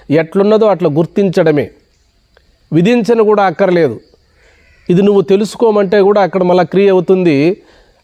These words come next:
ఆత్మ విషయం అయిపోతుంది. కాబట్టి ధ్యానయోగము అనేటువంటిది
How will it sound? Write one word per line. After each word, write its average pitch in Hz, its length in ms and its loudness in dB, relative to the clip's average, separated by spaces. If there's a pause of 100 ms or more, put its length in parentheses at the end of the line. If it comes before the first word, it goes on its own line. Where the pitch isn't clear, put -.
(320)
ఆత్మ 170 360 -2
విషయం 180 420 0
అయిపోతుంది. 131 560 -4 (1080)
కాబట్టి 156 560 -2 (840)
ధ్యానయోగము 214 880 0
అనేటువంటిది 202 1040 0